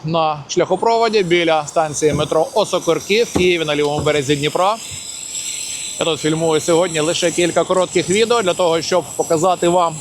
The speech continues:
цікавий екшен, який сьогодні тут відбувається. Працюють хлопці компанії «Укртрансміст»,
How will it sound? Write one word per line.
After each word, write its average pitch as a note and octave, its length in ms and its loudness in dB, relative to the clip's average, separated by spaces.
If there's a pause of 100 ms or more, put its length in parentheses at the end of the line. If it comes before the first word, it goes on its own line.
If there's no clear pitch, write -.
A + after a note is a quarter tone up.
(120)
цікавий E3+ 500 0
екшен, G#3 340 0
який D#3 420 0
сьогодні D3+ 360 0
тут D3 160 -2
відбувається. G3+ 840 2 (880)
Працюють D#3 540 2
хлопці D#3+ 680 0
компанії D3 640 -2
«Укртрансміст», D#3+ 880 0